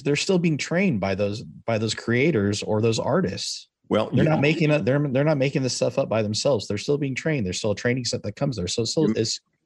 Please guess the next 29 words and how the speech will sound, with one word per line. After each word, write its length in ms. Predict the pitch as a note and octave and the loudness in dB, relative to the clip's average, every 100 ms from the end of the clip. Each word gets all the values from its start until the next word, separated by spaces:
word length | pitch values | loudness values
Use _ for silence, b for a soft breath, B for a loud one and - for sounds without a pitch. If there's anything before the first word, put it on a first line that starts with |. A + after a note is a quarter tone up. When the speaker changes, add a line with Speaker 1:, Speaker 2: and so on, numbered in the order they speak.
| - | -2
Speaker 1:
it 120 | A#2+ | -2
still 200 | - F#3+ | 2 2
is 80 | E3 | 2
Speaker 2:
Yeah. 40 | |
Speaker 1:
coming 180 | E3+ D3+ - | 2 0 0
from 120 | C#3 | 0
the 80 | C#3 | 2
human. 440 | F3+ B2 F2 F2+ _ _ - | 4 2 0 -6 _ _ -4
Speaker 2:
All 80 | F#2+ | 0
right. 180 | G2 F#2 | 0 2
So 140 | G2 | 0
think 180 | F2+ C3 | 4 4
about 240 | A#2+ A2 | 4 2
this. 480 | A2+ E2 D2 - - _ - - - | 2 0 2 -4 -4 _ -20 -6 0
Photoshop, 760 | A#2 F#2+ E2 - E2 C2+ B1+ _ _ _ - | 2 2 0 -2 -4 -4 -8 _ _ _ -6
man, 400 | F2+ G#2 G2+ G2 | 0 2 4 2
in 100 | F#2+ | 2
the 80 | F2+ | 2
last 540 | F2+ G#2+ G#2+ - - _ - | 0 0 0 -2 -6 _ -6
five 280 | E2+ F2 F#2+ | -4 -4 -2
years, 500 | F2+ G2 F2 D2+ - B B B B _ - | -2 0 0 0 -6 B B B B _ -6
so 360 | - - C3+ D3+ | -2 2 4 4
many 360 | A#2+ G2+ F2 - | 4 4 0 -2
artificial 720 | F#2+ G2 A2 - F2+ - F#2 - | -2 0 -2 0 0 0 -4 -4
intelligent 680 | F2+ E2+ E2 D2 F2 E2+ D#2+ _ | -6 -4 -2 -2 -2 -4 -6 _
things 280 | - E2 F2+ | -6 -2 0
have 140 | E2+ D2+ | 0 0
been 240 | D#2+ D2 | 0 0
done 400 | F#2+ G#2 G2 | 2 2 2